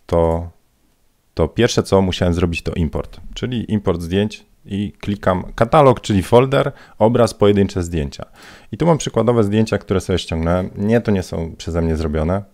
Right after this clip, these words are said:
Ja je wykorzystuję jako przykłady, bo są ładne, a ja nie umiem robić takich zdjęć. Portret to jeszcze zrobię, ale takie to trzeba mieć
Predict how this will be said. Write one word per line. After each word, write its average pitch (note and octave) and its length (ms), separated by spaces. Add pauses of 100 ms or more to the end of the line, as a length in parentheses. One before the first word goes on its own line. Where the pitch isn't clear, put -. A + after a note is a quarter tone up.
(120)
Ja E2 100
je E2 100
wykorzystuję E2 420
jako - 140
przykłady, - 380
bo D#2+ 80
są D#2 200
ładne, D#2+ 320
a D2+ 140
ja D2+ 180
nie D#2 180
umiem C#2 340 (100)
robić C#2+ 340
takich - 340
zdjęć. - 420 (300)
Portret - 500
to D2+ 80
jeszcze - 260
zrobię, C#2 420
ale D2 160
takie - 320
to - 160 (920)
trzeba - 180
mieć C#2 260